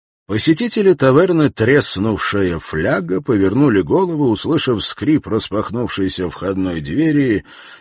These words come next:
и ощутив холодное дуновение ветра, занесшего внутрь целый вихрь снежинок.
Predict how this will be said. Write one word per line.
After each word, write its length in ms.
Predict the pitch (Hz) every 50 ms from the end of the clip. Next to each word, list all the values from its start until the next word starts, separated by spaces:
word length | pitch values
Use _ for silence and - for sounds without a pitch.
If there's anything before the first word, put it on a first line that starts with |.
| _
и 140 | - - 107
ощутив 520 | 143 156 139 - 165 170 147 165 175 160 -
холодное 680 | - - 104 123 147 156 156 143 110 110 123 127 117
дуновение 680 | 98 113 120 123 127 131 139 135 123 123 120 113 113
ветра, 460 | 110 110 131 135 110 - - 92 98 87
занесшего 680 | 78 85 95 117 120 110 - - - - 98 101 98
внутрь 440 | 92 95 120 123 113 107 - 90 78
целый 640 | - - - - 131 143 135 127 120 117 110 101 95
вихрь 560 | 82 71 82 101 98 92 82 - - 78 73
снежинок. 1040 | - - - 65 76 85 82 80 82 80 78 78 73 69 67 - - - - -